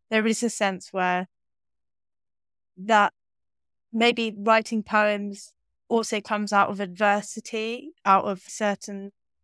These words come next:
structures and constraints, and that affects mediums. And I'm not trying to say that those things like a universal basic income or decent housing, I think those are all things that would very much help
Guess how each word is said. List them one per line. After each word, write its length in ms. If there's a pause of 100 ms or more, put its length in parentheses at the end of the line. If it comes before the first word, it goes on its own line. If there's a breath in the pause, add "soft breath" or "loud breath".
(140)
structures 760
and 140
constraints, 920 (480)
and 240
that 140
affects 500
mediums. 720 (580)
And 100
I'm 80
not 180
trying 220
to 80
say 320
that 260 (240)
those 420 (100)
things 400
like 380
a 80
universal 520
basic 320
income 280
or 120
decent 340
housing, 440
I 60
think 220
those 220
are 200 (220)
all 180
things 300
that 140
would 260
very 220
much 240
help 340